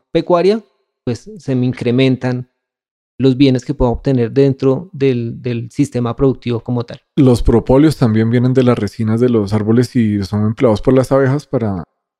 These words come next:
Speaker 2: todo el tema, digamos, la resina de los árboles que se emplea para la colmena como tipo cemento, para hacer el pegamento de las colmenas. Bueno, eso, acá tenemos muchísimo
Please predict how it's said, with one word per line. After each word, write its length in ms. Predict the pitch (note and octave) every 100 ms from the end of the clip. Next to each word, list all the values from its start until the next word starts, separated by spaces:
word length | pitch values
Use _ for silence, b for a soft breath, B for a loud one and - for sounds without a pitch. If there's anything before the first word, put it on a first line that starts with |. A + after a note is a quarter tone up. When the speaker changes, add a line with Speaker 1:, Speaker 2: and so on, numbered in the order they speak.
| _ _ _ _ _ _
Speaker 2:
todo 200 | - A#2+
el 120 | B2
tema, 440 | A#2+ B2+ B2 B2 B2+
digamos, 340 | B2 A#2+ C3+ - _ _ _ _ _
la 220 | - A#2 A2
resina 640 | G#2+ - B2+ C3 C#3+ - _ -
de 160 | A#2+
los 140 | A2 G2+
árboles 380 | A#2 D3+ E3+ -
que 140 | B2+
se 80 | A2
emplea 460 | G#2+ - A2 A2+
para 260 | B2+ A#2 G#2
la 140 | G2
colmena 400 | F#2+ G#2 G2+ G#2+
como 360 | A2 B2 A2 F#2+
tipo 260 | - G2+ A#2
cemento, 460 | A#2+ G#2+ G#2 - -
para 180 | -
hacer 220 | G2 G#2 G2+
el 100 | G2+
pegamento 640 | A#2 G2+ F#2+ F2+ F2+ G2+
de 100 | G2+
las 180 | F2+ -
colmenas. 380 | G2 - - _ _ _ _ _ _ _ _ -
Bueno, 340 | G#2+ B2 B2
eso, 540 | A#2+ A#2+ D3+ D#3+ D#3+ _ _ _ _ _ -
acá 320 | A#2+ - A#2+
tenemos 360 | - C#3+ D3 D#3
muchísimo 320 | C#3+ A2+